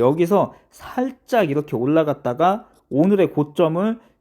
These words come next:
이기-, 그 이겨내지 못하고 추가적으로 내려오면 사만 오천팔백 원에서 사만 육천백 원 부근,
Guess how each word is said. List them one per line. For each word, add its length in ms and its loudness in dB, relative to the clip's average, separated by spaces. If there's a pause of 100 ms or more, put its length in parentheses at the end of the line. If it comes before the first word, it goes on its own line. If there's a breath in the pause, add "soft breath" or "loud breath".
(140)
이기-, 380 -10
그 220 0
이겨내지 480 -2
못하고 460 -2
추가적으로 600 -2
내려오면 800 0 (440 soft breath)
사만 380 0
오천팔백 600 -4
원에서 260 -6
사만 380 -4
육천백 520 -6
원 140 -2
부근, 360 -8